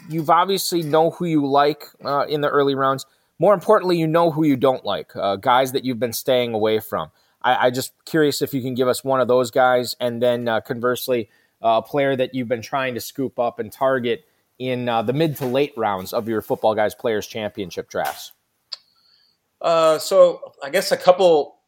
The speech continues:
Speaker 2: early guys. I mean, I, I don't know w-, w-, how early, man. So third round guys, uh, uh, that
Speaker 1: Sure.
Speaker 2: I, I've, I've not been taking, uh, or, and probably won't have any on my team are, are Fournette and D J Moore.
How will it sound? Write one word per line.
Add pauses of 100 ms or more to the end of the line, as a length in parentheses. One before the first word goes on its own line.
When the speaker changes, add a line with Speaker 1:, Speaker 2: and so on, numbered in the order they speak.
Speaker 2:
early
guys.
I
mean,
I,
I
don't
know (180)
w-,
w-, (100)
how
early,
man.
So
third
round
guys,
uh,
uh,
that
Speaker 1:
Sure.
Speaker 2:
I, (260)
I've,
I've
not
been
taking, (320)
uh,
or,
and
probably
won't
have
any
on
my
team
are,
are (140)
Fournette
and
D
J
Moore.